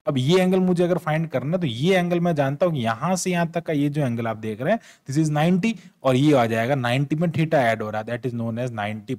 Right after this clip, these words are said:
plus theta। तो ये इसका डायग्राम हो गया। मतलब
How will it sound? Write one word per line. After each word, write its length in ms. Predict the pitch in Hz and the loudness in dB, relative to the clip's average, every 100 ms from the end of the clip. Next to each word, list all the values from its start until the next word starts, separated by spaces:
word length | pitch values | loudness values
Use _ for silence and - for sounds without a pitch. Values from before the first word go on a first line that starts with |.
| 139 | -4
plus 200 | 170 - | -4 -4
theta। 260 | 117 98 101 - - _ - | -10 -10 -10 -12 -20 _ -8
तो 60 | |
ये 260 | 101 113 165 | -6 -2 -2
इसका 380 | - - - 156 | -2 -8 -4 -2
डायग्राम 520 | 127 120 117 110 98 | 2 2 2 -2 -4
हो 120 | 92 | -8
गया। 200 | 95 95 98 | -12 -12 -10
मतलब 360 | 110 160 175 | -6 -4 -4